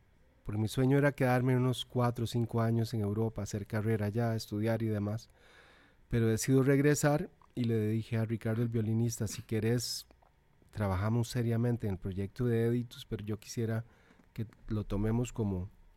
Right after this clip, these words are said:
como un proyecto para que compositores escriban para el grupo y yo también explorar y componer obras para el grupo". Dichosamente fue un socio que me enorgullece decir que, que, ¿verdad?, compartí con, con él todo ese proyecto.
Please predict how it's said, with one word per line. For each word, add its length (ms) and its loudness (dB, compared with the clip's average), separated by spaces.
como 220 -6
un 80 -4
proyecto 480 -4
para 380 -4
que 140 -8
compositores 760 -4
escriban 380 -2
para 200 -2
el 60 -4
grupo 280 -2
y 40 -4
yo 120 -6
también 340 -4
explorar 720 -6
y 220 -8
componer 460 -8
obras 340 -8
para 220 -10
el 80 -8
grupo". 420 -6
Dichosamente 800 -2
fue 160 -4
un 60 -2
socio 580 -4
que 120 -12
me 80 -4
enorgullece 600 -4
decir 320 -4
que, 200 -8
que, 220 -12
¿verdad?, 320 -6
compartí 500 -8
con, 320 -6
con 220 -6
él 160 -4
todo 160 -2
ese 160 -6
proyecto. 480 -4